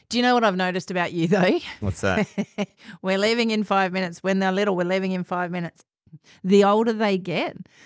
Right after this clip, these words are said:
Speaker 1: the earlier your warnings start.
Speaker 2: They have to be.
Speaker 1: <laughs> "We're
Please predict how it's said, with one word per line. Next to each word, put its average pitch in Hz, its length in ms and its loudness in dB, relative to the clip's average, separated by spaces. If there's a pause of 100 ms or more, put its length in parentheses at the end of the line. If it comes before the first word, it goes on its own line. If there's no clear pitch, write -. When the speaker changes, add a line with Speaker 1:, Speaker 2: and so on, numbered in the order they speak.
(120)
Speaker 1:
the 180 220 0
earlier 185 440 4
your 160 300 0
warnings 156 480 -4
start. 147 380 -6
Speaker 2:
They 120 80 4
have 151 180 0
to 131 60 -4
be. - 140 0
Speaker 1:
<laughs> - 600 -4
"We're 349 280 4